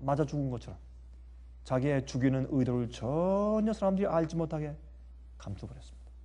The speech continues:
아무도 모르는 것입니다. 요압 장군은 충신이요, 죽을 때까지 그 비밀을 자기가 가지고 무덤으로 갈 사람입니다.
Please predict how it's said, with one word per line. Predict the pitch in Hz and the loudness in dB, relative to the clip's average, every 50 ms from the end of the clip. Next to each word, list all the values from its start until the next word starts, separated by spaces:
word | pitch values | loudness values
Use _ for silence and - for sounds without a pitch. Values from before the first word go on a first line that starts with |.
| - - - - - - - - - - - - - - - - - | -18 -18 -18 -18 -18 -18 -18 -18 -18 -18 -18 -16 -16 -16 -16 -6 6
아무도 | - 165 202 233 262 294 285 302 | 12 12 12 12 12 12 12 12
모르는 | 277 277 285 277 277 | 12 12 12 12 12
것입니다. | 269 262 190 247 269 269 240 170 110 - - - - - | 12 10 10 10 8 8 8 8 4 -2 -10 -8 4 12
요압 | 160 220 240 247 233 240 | 12 12 12 12 12 12
장군은 | 262 240 233 240 262 320 330 285 214 - | 12 12 12 12 10 10 10 8 6 4
충신이요, | - - - 311 311 294 262 294 285 262 254 294 294 240 139 110 - - - - - - - - - - - - - - - - - - - - | 4 6 8 12 12 12 12 12 12 12 12 12 12 8 8 2 -4 -10 -14 -16 -16 -16 -18 -18 -18 -18 -18 -18 -18 -18 -18 -18 -18 -18 -6 6
죽을 | - 202 220 254 226 | 10 12 12 12 12
때까지 | 277 262 - 247 247 233 262 262 220 | 12 12 12 12 12 12 12 10 10
그 | - 233 240 | 10 10 10
비밀을 | - 202 208 185 214 220 220 190 156 - - - - - - - - - - | 10 10 8 10 10 10 10 10 8 6 0 -8 -14 -16 -16 -18 -16 -6 4
자기가 | - 165 165 196 | 8 12 12 12
가지고 | 175 - 147 143 160 175 196 | 12 10 6 8 10 10 10
무덤으로 | - 135 139 151 160 160 160 | 10 10 10 10 12 12 10
갈 | 131 131 | 8 8
사람입니다. | - 127 117 107 104 113 147 147 - - | 4 4 2 0 0 -2 -4 -6 -8 -10